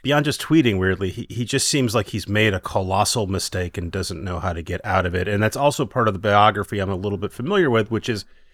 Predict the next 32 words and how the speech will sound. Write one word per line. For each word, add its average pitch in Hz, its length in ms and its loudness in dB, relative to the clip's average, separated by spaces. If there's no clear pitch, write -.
he 135 140 -6
has 160 340 2
gotten 107 260 0
close 98 300 -8
to - 120 -8
the 90 160 -6
edge. 87 280 -6
He 110 100 -4
has 120 320 0
gotten 95 420 -2
near 95 260 0
bankruptcy. 92 760 -4
He 107 80 -12
has 107 320 0
done 107 420 0
things 101 300 -4
in 104 40 -6
the 101 60 -4
past 98 380 -2
that 98 60 -12
people 95 280 -10
told 92 240 -8
him 95 60 -6
were 92 120 -4
a 92 60 -4
terrible 92 420 -8
idea 90 400 -4
and 90 120 -6
it 85 100 -10
hasn't 90 400 -6
worked 90 320 -8
out. 92 260 0